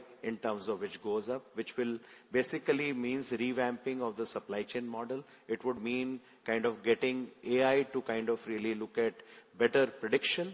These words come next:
which kind of comes in. And third, in terms of looking at a marketing capability to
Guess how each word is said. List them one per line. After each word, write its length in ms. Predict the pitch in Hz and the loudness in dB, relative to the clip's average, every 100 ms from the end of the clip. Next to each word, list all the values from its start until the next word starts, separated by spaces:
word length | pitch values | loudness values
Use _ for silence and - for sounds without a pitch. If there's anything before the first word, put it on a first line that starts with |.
| - | -8
which 220 | 113 117 - | -8 -6 -2
kind 160 | 117 | 0
of 140 | 113 - | 0 0
comes 260 | 113 110 104 | 0 0 0
in. 180 | 117 113 - - - | -2 -2 -12 -12 -4
And 260 | 113 113 - | -2 -2 -8
third, 360 | - 143 156 - | 2 4 4 0
in 180 | 123 117 | -6 -4
terms 300 | 120 113 110 | -2 -2 0
of 160 | 120 101 | -2 -2
looking 340 | 104 - 120 | -8 -6 -2
at 140 | 110 113 | -2 -2
a 40 | |
marketing 540 | 110 104 107 - 127 113 | -4 -4 -4 -8 -8 -4
capability 680 | 113 104 104 107 110 - 110 | -4 -2 -4 -2 -4 -4 -6
to 220 | 117 110 | -6 -8